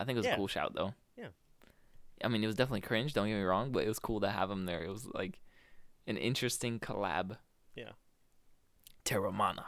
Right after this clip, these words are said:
Speaker 1: face
Speaker 2: Terramana.
Speaker 1: off. Terraman's face off.
Speaker 2: But, I mean, it's, oh, yeah, it's, I mean, it's also just 'cause he doesn't have as much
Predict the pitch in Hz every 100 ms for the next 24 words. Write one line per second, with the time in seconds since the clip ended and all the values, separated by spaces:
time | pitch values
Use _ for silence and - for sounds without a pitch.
0 | - - 117 98 - 101 - - - -
1 | - - - - - _ - - _ -
2 | - 120 104 104 92 - 104 101 - -
3 | - - - - _ _ - - - -
4 | - - - - 127 131 139 131 - _
5 | - - - _ _ - - _ _ _
6 | _ _ _ _ _ _ _ _ _ _
7 | _ _ _ _ 127 - - 151 90 95
8 | 101 92 98 - 90 92 98 92 92 90
9 | 90 87 87 - -